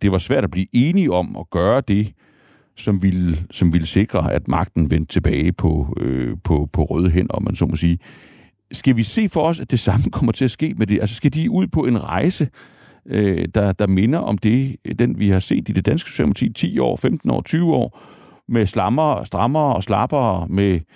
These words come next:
med, med Aukenfløj og, og, og andre fløje, hvor, hvor det her udlændingespørgsmål og det her med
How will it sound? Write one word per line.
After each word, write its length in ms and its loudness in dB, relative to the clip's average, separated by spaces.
med, 220 2
med 180 2
Aukenfløj 800 0
og, 540 2
og, 360 0
og 260 -2
andre 200 0
fløje, 420 0
hvor, 260 -2
hvor 140 -2
det 160 0
her 120 4
udlændingespørgsmål 1400 0
og 80 -6
det 80 2
her 80 2
med 240 2